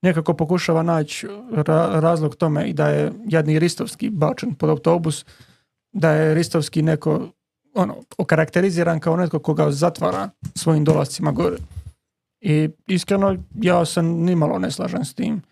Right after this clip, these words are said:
jer ti si imao u prvom dijelu sezone kada je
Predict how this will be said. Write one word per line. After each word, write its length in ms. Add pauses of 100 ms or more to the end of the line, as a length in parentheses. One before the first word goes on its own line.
(340)
jer 280 (560)
ti 180
si 200
imao 440 (500)
u 60
prvom 260
dijelu 220
sezone 460
kada 380
je 520